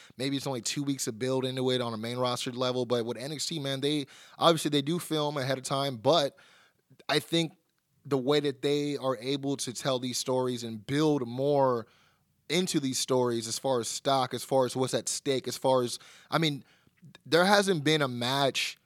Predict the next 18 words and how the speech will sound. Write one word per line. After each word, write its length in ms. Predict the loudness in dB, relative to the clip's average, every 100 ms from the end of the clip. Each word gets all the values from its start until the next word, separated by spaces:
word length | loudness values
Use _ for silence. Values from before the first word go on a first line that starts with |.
| _ _ -4
on 180 | 0 0
an 120 | 0
N 220 | -4 -6
X 220 | -6 -6
T 200 | -6 -6
TakeOver 500 | -4 -2 4 4 2
card 380 | -2 2 4 4
where 180 | 2 0
I 120 | 0
was 200 | -2 -2 -4
like, 180 | -6 -6
"Okay, 300 | -6 -6 -6
this 120 | -8
is 40 |
the 100 | -10
bathroom 460 | -6 -6 -6 -8 -8
break," 340 | -6 -4 -4
or, 380 | -2 0 -2 -6